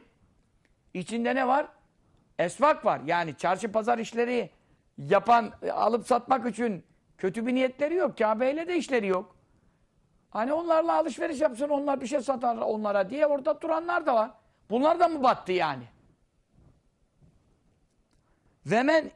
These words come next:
aralarında öyleleri var ki leyse olmadı minhum onlardan. Yani hiç onlarla,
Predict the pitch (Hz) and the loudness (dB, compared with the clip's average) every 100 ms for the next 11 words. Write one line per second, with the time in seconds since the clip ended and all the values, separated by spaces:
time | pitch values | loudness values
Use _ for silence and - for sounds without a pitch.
0 | 202 - 202 233 247 247 254 254 262 262 | -8 2 2 4 0 2 2 2 2 2
1 | 262 294 320 220 247 285 233 262 262 233 | 2 2 0 0 2 2 4 2 4 2
2 | 202 214 254 _ _ _ - 202 240 220 | 2 -2 -4 _ _ _ -4 0 2 4
3 | 208 196 175 160 170 247 _ _ _ _ | 2 4 2 2 -2 -2 _ _ _ _
4 | _ _ _ _ _ _ _ _ _ _ | _ _ _ _ _ _ _ _ _ _
5 | _ _ _ - 160 185 247 226 226 220 | _ _ _ -2 0 2 0 0 0 2
6 | 262 247 190 139 | 2 4 2 2